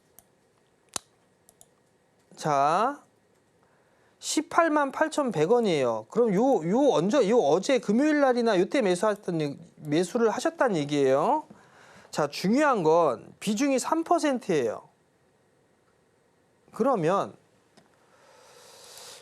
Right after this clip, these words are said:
엘지 화학의 밸류가 주당 자산 가치가 지금 사십만 원대입니다. 피비알로 따져보게 되면 사십사만 원이거든요.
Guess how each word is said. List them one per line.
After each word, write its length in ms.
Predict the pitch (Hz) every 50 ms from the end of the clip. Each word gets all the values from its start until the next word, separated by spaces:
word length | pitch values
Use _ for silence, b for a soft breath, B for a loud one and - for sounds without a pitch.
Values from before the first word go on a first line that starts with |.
| B -
엘지 400 | - 127 147 220 240 262 311 320
화학의 560 | 302 277 285 277 277 269 254 220 233 220 220
밸류가 840 | - - 143 160 208 240 269 226 202 165 151 147 147 147 147 135 120 117
주당 280 | - - 175 254 269 262
자산 300 | - 165 143 185 202 233
가치가 380 | 233 220 226 - 185 175 160
지금 240 | 147 151 139 135 123
사십만 540 | - - 143 139 135 - 240 285 302 311 285
원대입니다. 720 | 262 214 - 170 143 127 120 113 139 156 127 110 - - _ _ _ _ _ _ _ _ _ _ _ _ _ b b b b b b b b -
피비알로 1080 | - - - 302 277 302 320 339 330 320 311 294 277 277 269 262 254 254 247 233 226 233
따져보게 500 | - 240 240 240 254 233 233 226 220 214
되면 220 | 208 202 190 170
사십사만 760 | 151 - 175 175 - 254 262 - - - - 165 175 214 240 254
원이거든요. 640 | 247 220 196 160 147 131 131 117 120 156 262 -